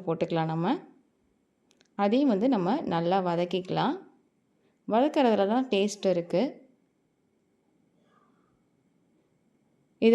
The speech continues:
வந்து சாதத்துக்கு, இட்லி, தோசைக்கு கூட ரொம்பவே நல்லாயிருக்கும். சைட் டிஷ்ஷா வச்சு நம்ம சாப்பிட்டோம் அப்படின்னா ரொம்பவே டேஸ்டா இருக்கும். இதை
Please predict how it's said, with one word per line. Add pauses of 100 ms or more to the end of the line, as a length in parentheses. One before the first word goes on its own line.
வந்து
சாதத்துக்கு, (1200)
இட்லி, (100)
தோசைக்கு
கூட (100)
ரொம்பவே (120)
நல்லாயிருக்கும். (1800)
சைட்
டிஷ்ஷா
வச்சு
நம்ம
சாப்பிட்டோம்
அப்படின்னா (100)
ரொம்பவே (100)
டேஸ்டா
இருக்கும். (4000)
இதை